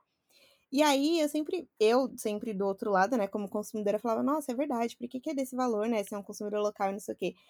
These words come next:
E aí, a pessoa que produz a peça, ela me falou uma coisa que eu nunca esqueço, dela, na fast fashion você paga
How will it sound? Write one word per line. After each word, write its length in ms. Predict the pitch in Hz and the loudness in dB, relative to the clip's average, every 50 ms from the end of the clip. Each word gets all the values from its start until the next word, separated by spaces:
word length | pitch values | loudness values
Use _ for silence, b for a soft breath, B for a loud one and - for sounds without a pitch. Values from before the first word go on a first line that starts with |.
| b b b b _ | b b b b _
E 100 | 254 240 | 4 4
aí, 280 | 233 220 226 226 247 254 | 6 6 6 4 2 2
a 60 | 247 | 2
pessoa 400 | - 220 208 - 214 214 226 247 | 0 -6 -6 -2 0 0 0 0
que 120 | - - - - _ _ | -2 -8 -16 -20 _ _
produz 420 | - 196 196 185 180 190 214 226 | -2 0 0 0 0 0 0 0
a 80 | 208 185 | 0 -2
peça, 340 | - - 190 202 208 - 202 | -2 -2 -2 -2 -2 -2 -4
ela 100 | 190 185 | -2 -2
me 120 | 190 185 | -4 -4
falou 180 | - 208 196 196 | -4 -4 -4 -4
uma 80 | 202 | -4
coisa 240 | 190 214 202 202 196 | -4 -4 -4 -4 -4
que 80 | 196 214 | -4 -6
eu 60 | 202 | -6
nunca 180 | 196 202 220 - | -6 -6 -8 -12
esqueço, 460 | - - 269 233 185 175 - - 185 | -10 -4 -2 -2 -2 -2 -4 -4 -4
dela, 280 | 180 185 185 180 180 - _ _ _ _ _ _ _ _ _ - | 0 0 0 0 -2 -6 _ _ _ _ _ _ _ _ _ -6
na 200 | 220 214 208 214 | -4 -2 -2 -2
fast 320 | - 220 208 220 - - | -2 -2 -4 -4 -6 -6
fashion 320 | - - 196 196 - 208 202 | -4 -4 -4 -2 -4 -4 -4
você 300 | 196 196 - 202 185 - _ | -4 -4 -6 -8 -10 -8 _
paga 460 | - 180 185 196 233 214 185 180 185 | -2 -2 -2 -2 -2 -2 -4 -6 -6